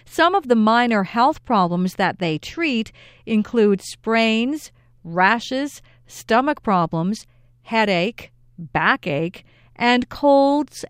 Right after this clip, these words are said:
and flus. They also provide immunizations. Instead of waiting to see a doctor for minor health problems,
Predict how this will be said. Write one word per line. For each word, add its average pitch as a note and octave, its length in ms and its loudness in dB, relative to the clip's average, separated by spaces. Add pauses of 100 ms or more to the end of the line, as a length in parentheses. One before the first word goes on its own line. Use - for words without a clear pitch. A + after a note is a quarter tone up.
and A#3 200 -2
flus. F#3 760 -6 (480)
They A#3 180 4
also C4+ 460 2
provide F#3 500 0 (140)
immunizations. G#3+ 1200 -2 (440)
Instead F4+ 520 2
of C4 180 2
waiting C#4 460 0
to A3+ 120 -4
see B3 380 -6
a B3 100 -2
doctor B3 600 -4 (320)
for A3+ 160 0
minor A#3+ 500 0
health A#3 380 -4
problems, A#3 680 -4